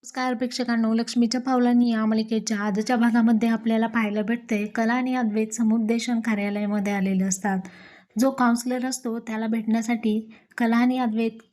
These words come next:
समुपदेशन कार्यालयामध्ये आलेले असतात. तिथे आल्यानंतर त्यांना दिसतं की जो काउन्सिलर आहे, तो इकडे तिकडे चक्रा मारत असतो.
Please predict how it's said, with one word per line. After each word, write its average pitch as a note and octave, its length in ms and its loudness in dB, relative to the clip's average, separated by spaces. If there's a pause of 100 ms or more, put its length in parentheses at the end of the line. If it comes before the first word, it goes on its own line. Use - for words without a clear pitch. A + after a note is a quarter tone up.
(300)
समुपदेशन A#3 600 0
कार्यालयामध्ये G#3+ 760 0
आलेले G3 300 0
असतात. F#3+ 320 -2 (160)
तिथे A3 180 2
आल्यानंतर C4 500 0
त्यांना A#3 360 2
दिसतं A3 340 0
की G#3+ 280 -2
जो G#3+ 140 4
काउन्सिलर A3 500 0
आहे, G#3+ 320 2
तो A3 180 2
इकडे G#3+ 340 2
तिकडे A#3+ 240 0
चक्रा A3+ 340 0
मारत G3+ 320 -2
असतो. F#3+ 360 0